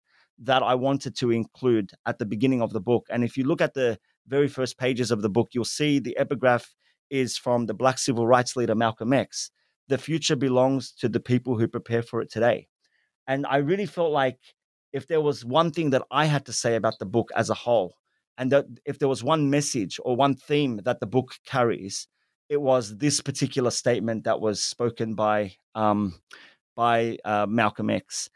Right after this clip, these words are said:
And so, uh, I feel like other than that, other than that particular statement, there, any, if I said any more, it might have almost spoiled the journey that you get to have,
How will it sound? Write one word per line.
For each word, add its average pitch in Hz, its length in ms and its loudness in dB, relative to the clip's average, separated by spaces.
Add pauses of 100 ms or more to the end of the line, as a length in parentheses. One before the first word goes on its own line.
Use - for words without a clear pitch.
(300)
And 135 160 0
so, 147 380 4 (240)
uh, 143 360 4
I 147 80 -2
feel 202 240 -2
like 185 300 2
other 190 220 4
than 143 220 -2
that, 90 260 -6
other 151 220 2
than 135 200 0
that 135 220 2
particular 123 420 0
statement, 95 580 -2 (440)
there, 143 300 0 (300)
any, 214 220 0
if 180 300 -2
I 165 80 4
said 175 260 0
any 170 220 2
more, 135 360 2
it 117 140 -6
might 160 220 2
have 170 120 0
almost 135 360 -2
spoiled 131 540 -2
the 110 100 -4
journey 123 340 4
that 107 160 0
you 113 140 -2
get 113 140 0
to - 100 -6
have, 101 360 2